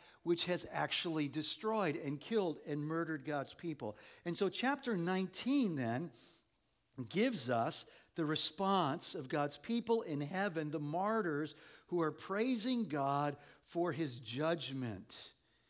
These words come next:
and his judgments that are just and true. Verse one, "After this, I heard what sounded like the roar of a great multitude in heaven shouting, 'Hallelujah!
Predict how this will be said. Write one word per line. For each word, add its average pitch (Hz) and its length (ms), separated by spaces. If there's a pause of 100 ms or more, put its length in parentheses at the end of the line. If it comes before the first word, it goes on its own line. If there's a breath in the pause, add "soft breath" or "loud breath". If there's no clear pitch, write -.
(240 soft breath)
and 131 80
his 120 180
judgments 123 800
that 117 160
are 113 100
just 135 520
and 120 200
true. 107 380
Verse 135 280
one, 131 220
"After 156 300
this, 143 320 (320 loud breath)
I 147 100
heard 170 180
what 170 140
sounded 170 320
like 139 220
the 160 80
roar 131 200
of 143 80
a 135 40
great 147 300
multitude 139 540
in 131 100
heaven 135 320
shouting, 127 580 (800 soft breath)
'Hallelujah! 247 840